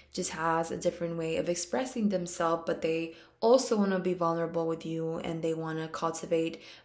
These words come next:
a relationship with you, but it didn't come across that way to you. So then this inner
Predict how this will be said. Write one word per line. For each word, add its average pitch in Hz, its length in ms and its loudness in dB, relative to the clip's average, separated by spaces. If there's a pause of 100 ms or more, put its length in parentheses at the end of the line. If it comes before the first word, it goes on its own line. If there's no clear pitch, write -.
a 202 80 4
relationship 214 640 2
with 180 120 -2
you, 175 100 -2
but - 220 0
it 180 100 0
didn't 170 220 2
come 175 180 -4
across 170 560 -4 (400)
that - 260 4
way 175 180 2
to - 200 -4
you. 175 340 0 (540)
So 214 320 4
then 190 340 6 (300)
this 180 600 4 (520)
inner 226 800 4